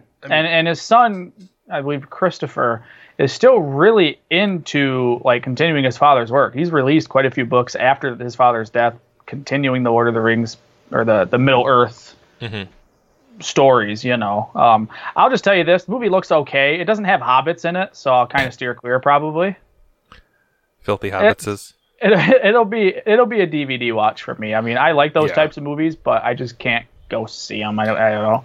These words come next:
Speaker 2: And it seems like we're getting a lot. So we had, you know, Bohemian Rhapsody, we have Tolkien, Rocket Man's
Speaker 1: Does,
Speaker 2: coming out.
Speaker 1: does,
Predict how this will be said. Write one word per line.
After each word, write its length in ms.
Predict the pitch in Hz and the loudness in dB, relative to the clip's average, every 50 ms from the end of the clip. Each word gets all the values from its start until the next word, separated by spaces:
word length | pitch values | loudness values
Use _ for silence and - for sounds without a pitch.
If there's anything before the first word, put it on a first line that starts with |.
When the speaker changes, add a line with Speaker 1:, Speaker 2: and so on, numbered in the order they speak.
| - - - | -8 -10 -6
Speaker 2:
And 80 | 131 | -6
it 60 | 127 | -4
seems 240 | - - 170 185 214 | -4 -4 -4 -2 -2
like 120 | 220 208 - | -4 -4 -4
we're 80 | 143 113 | -4 -4
getting 320 | 120 131 135 131 120 95 | -2 -4 -4 -4 -6 -8
a 120 | - 98 | -8 -8
lot. 640 | 95 87 87 87 87 98 107 95 85 - - 85 - | -8 -6 -6 -4 -2 0 0 -2 -2 -6 -14 -18 -14
So 140 | - 117 107 | -10 -8 -8
we 100 | 104 104 | -6 -4
had, 320 | 113 110 107 104 101 107 _ _ | -2 -2 -2 -4 -6 -10 _ _
you 140 | - 113 113 | -14 -10 -8
know, 80 | 101 98 | -8 -4
Bohemian 460 | 95 101 98 110 127 127 131 127 117 | -4 -4 -4 -4 -4 -6 -4 -6 -4
Rhapsody, 1000 | 113 110 107 107 107 - - - 117 110 104 107 104 101 104 101 101 101 101 98 | -2 -2 -2 -2 -4 -6 -8 -8 -6 -6 -4 -4 -4 -4 -6 -6 -8 -8 -8 -8
we 140 | 90 98 98 | -8 -8 -8
have 260 | 98 95 92 90 - | -6 -6 -6 -6 -8
Tolkien, 680 | - - 101 107 101 - - 107 98 98 98 98 98 92 | -6 -4 -2 -2 -4 -4 -6 -4 -4 -2 -2 -4 -4 -6
Rocket 360 | 90 85 92 107 - - 95 98 | -6 -6 -6 -6 -6 -8 -10 -8
Man's 200 | 104 104 104 101 | -6 -6 -2 -2
Speaker 1:
Does, 140 | - - | -2 -2
Speaker 2:
coming 300 | - - 113 110 110 104 | -2 -4 -2 -2 -2 -4
out. 480 | 104 98 98 98 98 98 98 95 98 98 | -4 -4 -2 -2 -2 0 0 0 0 0
Speaker 1:
does, 320 | - 185 190 170 147 - | 2 0 0 0 -2 -8